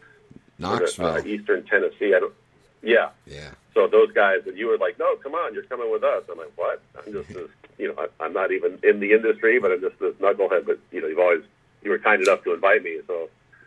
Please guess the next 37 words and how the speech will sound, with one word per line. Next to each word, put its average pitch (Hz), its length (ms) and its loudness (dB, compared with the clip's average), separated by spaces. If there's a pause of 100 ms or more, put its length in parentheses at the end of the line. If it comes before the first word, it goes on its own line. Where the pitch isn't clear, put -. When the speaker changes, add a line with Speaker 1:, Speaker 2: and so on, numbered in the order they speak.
(540)
Speaker 2:
uh, 82 240 -4
that 85 140 -4
was 76 100 -8
a 82 60 -6
really 82 240 -8
fun 90 200 -8
evening, 80 280 -10
by 76 140 -8
the 78 60 -12
way. 78 200 -6
But 82 160 -8 (100)
the, 87 260 -6
uh, 82 160 -2 (460)
the 107 60 -8
pipe 139 280 0
that 123 100 -4
I 110 100 -2
got 101 340 -4 (200)
from 95 200 -6 (100)
Gus's 113 520 -4
Tobacco 78 360 -12 (160)
Shop, 76 260 -10
it 73 40 -10 (120)
was 82 80 -6
an 85 80 -8
estate 104 340 2
pipe 90 300 2 (240)
over 80 220 -2
there 80 240 -2
in, 73 140 -12
uh, 76 280 -10
used 85 200 -14
to - 80 -4
be 78 200 -8
in 71 140 -12 (140)
Sherman 85 240 0
Oaks, 87 160 2